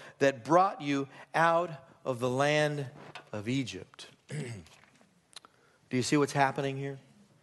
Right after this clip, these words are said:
You see this kind of dynamic that's taking place. The children of Israel are anxiously waiting on God and Moses, and they have begun frustrated. They're looking up, and they're waiting, and they're asking the question, "Where is God?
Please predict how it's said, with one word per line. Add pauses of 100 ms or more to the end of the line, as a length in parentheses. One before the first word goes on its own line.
(380)
You
see
this
kind
of
dynamic
that's
taking
place.
The
children
of
Israel (300)
are
anxiously
waiting
on
God
and
Moses, (220)
and
they
have
begun
frustrated.
They're
looking
up,
and
they're
waiting, (260)
and
they're
asking
the
question,
"Where
is
God?